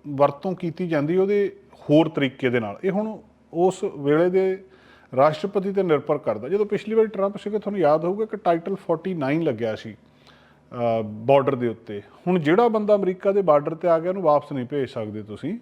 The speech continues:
ਅੰਤਰਰਾਸ਼ਟਰੀ ਕਾਨੂੰਨ ਜਾਂ ਅਮਰੀਕਾ ਦਾ ਕਾਨੂੰਨ ਇਹ ਕਹਿੰਦਾ ਆ ਕਿ ਮਨੁੱਖੀ ਅਧਿਕਾਰਾਂ ਦੇ ਤਹਿਤ ਉਸ ਬੰਦੇ ਨੂੰ ਤੁਹਾਨੂੰ ਸ਼ਰਨ ਦੇਣੀ ਪਊਗੀ, ਤੇ ਲੋਕ ਆ ਕੇ ਭਾਵੇਂ ਉਹਦਾ ਕੋਈ ਪਾਸਪੋਰਟ ਕੁਛ ਨਹੀਂ ਪਤਾ, ਆਪਾਂ ਸਾਰੇ ਜਾਣਦੇ ਹਾਂ ਜੋ ਹੁੰਦਾ,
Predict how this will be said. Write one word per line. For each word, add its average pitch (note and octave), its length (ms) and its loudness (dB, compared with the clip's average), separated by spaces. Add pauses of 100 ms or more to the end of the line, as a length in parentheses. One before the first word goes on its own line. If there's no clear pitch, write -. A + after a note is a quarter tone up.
(160)
ਅੰਤਰਰਾਸ਼ਟਰੀ C3 560 -2
ਕਾਨੂੰਨ B2+ 300 -2
ਜਾਂ B2+ 120 0
ਅਮਰੀਕਾ A#2 340 -2
ਦਾ C3 120 0
ਕਾਨੂੰਨ A2+ 280 -8
ਇਹ G#2+ 80 -8
ਕਹਿੰਦਾ C#3 560 0
ਆ G3 60 -12 (520)
ਕਿ E3+ 100 2
ਮਨੁੱਖੀ E3+ 420 2
ਅਧਿਕਾਰਾਂ C#3 400 0
ਦੇ A2+ 100 -6
ਤਹਿਤ D3+ 380 0
ਉਸ E3 160 -4
ਬੰਦੇ A#2+ 300 -2
ਨੂੰ A#2+ 80 -4
ਤੁਹਾਨੂੰ B2 240 -4
ਸ਼ਰਨ B2 360 -2
ਦੇਣੀ E3 260 0
ਪਊਗੀ, A2 360 -6
ਤੇ A3 100 -2
ਲੋਕ G3+ 260 2
ਆ D3 140 2
ਕੇ C3+ 320 -6
ਭਾਵੇਂ E3 220 0
ਉਹਦਾ E3+ 120 -2
ਕੋਈ E3 220 -4
ਪਾਸਪੋਰਟ D3+ 460 -2
ਕੁਛ E3+ 200 -4
ਨਹੀਂ D#3 140 -4
ਪਤਾ, C#3+ 200 -4
ਆਪਾਂ C3+ 180 -2
ਸਾਰੇ C#3 200 0
ਜਾਣਦੇ A#2+ 360 -2
ਹਾਂ C3 80 0
ਜੋ A#2 200 -4
ਹੁੰਦਾ, A2+ 380 0